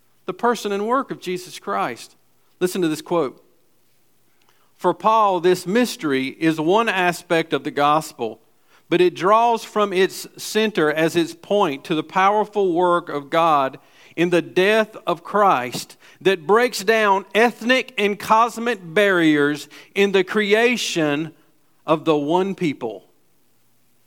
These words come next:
This is the mystery. It's not a, a Jewish thing. It's not an American thing. It's not a white thing or a brown thing. It is Christ's plan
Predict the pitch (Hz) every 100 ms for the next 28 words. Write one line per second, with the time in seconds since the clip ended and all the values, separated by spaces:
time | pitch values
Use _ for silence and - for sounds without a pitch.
0 | _ _ _ _ _ - 208 208 220 226
1 | 220 - 160 120 - _ _ _ _ _
2 | _ _ - - 233 262 175 - - 160
3 | 156 226 285 202 - - 135 120 120 170
4 | - 185 214 233 214 175 190 208 240 -
5 | 165 135 143 135 131 170 180 196 208 185
6 | - - _ 202 233 247 202 - 180 170
7 | 170 170 170 - 233 254 247 208 - -
8 | 156 143 147 208 208 190 - - _ -
9 | 226 240 262 247 - - 233 247 269 226
10 | 165 117